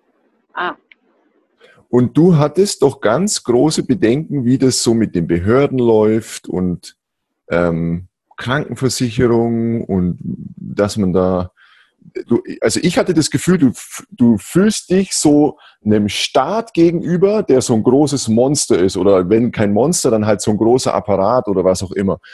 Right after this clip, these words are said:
Speaker 2: Und ich habe dir immer gesagt, "Mach dir keine Gedanken darüber. Das sind nur viele kleine, liebe Menschen, die alle einfach nur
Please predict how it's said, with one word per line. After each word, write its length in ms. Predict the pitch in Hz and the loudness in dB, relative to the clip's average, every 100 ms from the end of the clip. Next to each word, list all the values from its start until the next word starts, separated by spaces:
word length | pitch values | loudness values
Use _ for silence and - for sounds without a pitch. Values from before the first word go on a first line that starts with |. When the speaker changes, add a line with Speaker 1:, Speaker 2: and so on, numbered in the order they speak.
| - | -12
Speaker 2:
Und 120 | - 113 | -4 -2
ich 80 | |
habe 100 | 180 | 0
dir 120 | 160 - | -2 0
immer 160 | 170 | 0
gesagt, 440 | 170 - 135 185 - | 2 2 0 -2 -2
"Mach 180 | 120 - | -6 -4
dir 100 | 120 | -4
keine 240 | 120 110 | -2 0
Gedanken 340 | 98 98 - 123 | 0 0 -2 0
darüber. 380 | 147 180 240 - _ _ - | 2 2 0 -6 _ _ -6
Das 200 | 110 - | -4 -2
sind 200 | 143 160 | -2 0
nur 220 | 185 226 | 0 0
viele 360 | - 185 185 180 | -2 0 0 0
kleine, 340 | 151 143 147 | -2 -2 0
liebe 260 | 135 120 117 | 0 2 2
Menschen, 460 | 143 185 170 151 | 2 2 0 -2
die 200 | 120 - | -2 -2
alle 460 | 104 143 170 156 - _ _ _ _ - | 0 2 2 0 -2 _ _ _ _ -2
einfach 400 | 123 139 135 120 | -2 0 -2 0
nur 540 | 127 135 135 131 | 4 6 6 2